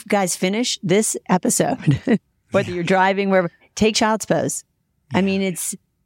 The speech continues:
Speaker 1: it's just breathing through
Speaker 2: Mm.
Speaker 1: some experience of your body being a certain way, and you are mindfully, uh,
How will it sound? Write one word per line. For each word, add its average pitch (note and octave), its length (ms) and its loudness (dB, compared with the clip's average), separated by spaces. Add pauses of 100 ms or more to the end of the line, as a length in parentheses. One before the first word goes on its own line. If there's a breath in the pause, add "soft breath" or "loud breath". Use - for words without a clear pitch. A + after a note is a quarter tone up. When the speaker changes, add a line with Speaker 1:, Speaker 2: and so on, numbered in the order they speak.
Speaker 1:
it's F#3+ 240 2
just F3 320 -2
breathing F3 800 0 (420)
through G#3 380 2
Speaker 2:
Mm. G3 60 4
Speaker 1:
some F3+ 600 2 (600)
experience F3 720 2
of C#3+ 100 2
your D3 120 2
body D3+ 360 2
being D3 540 4
a D3+ 60 0
certain D3 340 0
way, D#3 240 4
and D3+ 200 2
you D3+ 120 4
are C#3+ 120 4
mindfully, D#3 800 2 (340)
uh, D#3+ 80 2